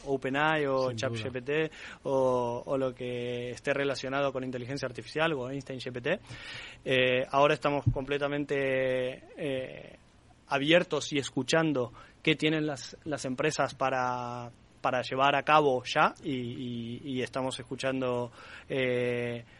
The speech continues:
Speaker 1: muy frecuentemente a Salesforce todo lo que están haciendo con la tecnología de, de inteligencia artificial llevado ya a la atención al cliente. Ya no son para procesos internos, sino de cómo con, con todos los cuidados de,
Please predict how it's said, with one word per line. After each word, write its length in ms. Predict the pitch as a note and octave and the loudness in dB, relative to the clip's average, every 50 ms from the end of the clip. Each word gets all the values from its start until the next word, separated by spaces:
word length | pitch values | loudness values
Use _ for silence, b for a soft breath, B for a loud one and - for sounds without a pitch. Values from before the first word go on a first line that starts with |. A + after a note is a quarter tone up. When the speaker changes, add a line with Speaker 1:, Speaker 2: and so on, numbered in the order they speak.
| B B B | B B B
Speaker 1:
muy 160 | - C#3 C3+ | 0 0 2
frecuentemente 720 | B2+ C#3 C3+ B2 C#3+ C3+ C3+ C3+ C3+ C#3 C#3+ C#3+ C#3+ D3 | 2 2 0 2 2 2 2 2 0 0 0 -2 -2 -2
a 80 | C3+ C3 | -4 -4
Salesforce 640 | - - C#3+ D3 D3 - - C3+ B2 A#2+ - - - - - | -2 0 0 0 -2 -2 -2 -4 -4 -4 -6 -14 -18 -8 0
todo 180 | - E3 D3+ D3 | 4 6 8 8
lo 80 | C#3 C3+ | 6 4
que 80 | C#3 | 0
están 200 | B2+ - D3+ C#3+ | -2 -4 -4 -4
haciendo 680 | C#3 - - D3 C#3+ C#3+ C#3 C3+ C3+ C3 C3 C3 C#3 - - | -4 -4 -2 -2 -2 0 0 0 0 0 -2 -2 -4 -8 -12
con 200 | - - C3+ C3 | -6 -4 -4 -2
la 100 | C3 C3 | -4 -4
tecnología 500 | B2 C3 B2+ B2+ B2+ B2 - - C#3+ C3+ | -4 -4 -6 -4 -6 -6 -4 -2 0 0
de, 280 | C3 C3 B2+ B2+ B2+ C3+ | 0 0 -2 -2 -4 -4
de 200 | - D#3 C#3+ C3+ | -6 -4 -2 -2
inteligencia 480 | C3+ C3+ C3 B2 A2+ A#2+ D3 C#3 - C#3 | -2 -2 -2 -4 -6 -6 -6 -4 -4 -4
artificial 600 | - - B2+ A#2+ B2+ A#2+ - D3+ D3+ D3+ C#3+ B2+ A#2+ A2+ - - | -4 -4 -10 -10 -8 -6 0 2 2 2 2 0 -6 -8 -8 -6
llevado 320 | C#3 C3 C3+ C#3 D3 C#3+ | -4 0 0 2 0 0
ya 320 | B2 - C#3 C#3 C#3 C#3 C#3+ | 0 0 2 4 4 4 4
a 140 | D#3 C3 B2+ | 2 0 0
la 60 | B2+ | 0
atención 380 | B2+ - C3 B2+ B2 - D3 | 0 -2 -2 -4 -2 0 0
al 100 | C#3 C3+ | -2 -2
cliente. 480 | A#2+ C3+ C3 C#3+ D3 D#3 D#3 E3+ E3+ E3 B B B B | -2 -2 -2 0 0 0 0 -2 -2 -2 B B B B
Ya 100 | - C#3+ | -4 -4
no 80 | C3+ C3+ | -2 -2
son 220 | B2 - C#3 C3+ | -2 -2 -4 -2
para 120 | C3+ C3 B2+ | -2 -2 -4
procesos 440 | B2 C3 A#2+ - C#3+ B2 B2+ A#2+ B2 | -4 -6 -6 -6 -6 -8 -8 -8 -8
internos, 400 | A#2+ A#2 B2+ D#3 D#3+ D3 A#2+ - | -6 -2 -2 -2 -2 -2 -8 -8
sino 200 | - B2 B2+ C3 | -8 -8 -6 -6
de 180 | B2+ A#2+ A#2+ A#2 | -6 -6 -8 -4
cómo 460 | - D3+ C#3+ C#3+ C#3 C3+ C3 C3 B2+ B B B B B B B B B B | -2 -2 0 2 2 0 0 -2 -4 B B B B B B B B B B
con, 580 | C#3 C3+ C3 C3+ C3+ C3 B2+ B2+ B2+ B2+ C3+ - - | 4 4 4 4 0 -2 -2 -2 -2 -4 -6 -6 -4
con 200 | - C#3 C3 C3+ | 0 0 0 2
todos 220 | C3+ - E3 E3+ F3 | 6 8 8 8 8
los 100 | E3+ D#3 | 6 4
cuidados 720 | - - D#3 D3+ D3+ D#3 D#3 D#3 D#3 D3+ C3+ - - - - | 0 0 2 4 6 6 6 4 4 2 0 -2 -8 -8 -6
de, 720 | D#3 C#3+ C#3 C3+ C3 C3 B2+ B2+ B2+ B2 B2 B2 B2+ | -2 0 0 0 0 0 0 -2 -2 -4 -4 -6 -10